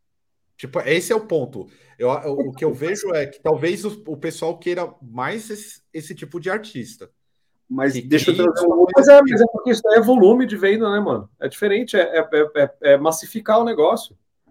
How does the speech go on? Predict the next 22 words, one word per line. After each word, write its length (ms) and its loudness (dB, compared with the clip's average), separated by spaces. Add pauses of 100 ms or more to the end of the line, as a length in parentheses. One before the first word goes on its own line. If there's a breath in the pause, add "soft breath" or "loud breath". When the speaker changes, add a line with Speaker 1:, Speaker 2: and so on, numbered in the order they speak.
(420)
Speaker 3:
Você 180 -4
vê, 220 2
você 200 -2
passa 280 2
a 40 0
vender 260 -2
milhões. 420 0
Quando 160 -8
você 120 -8
tem 100 -4
um 80 -4
viral, 280 0
você, 380 -6
você, 220 -6 (500)
você 200 -4
leva 360 2
o 40 -14
cara 220 -2
pra 120 -8
um 60 -4
outro 200 -6
patamar. 540 -4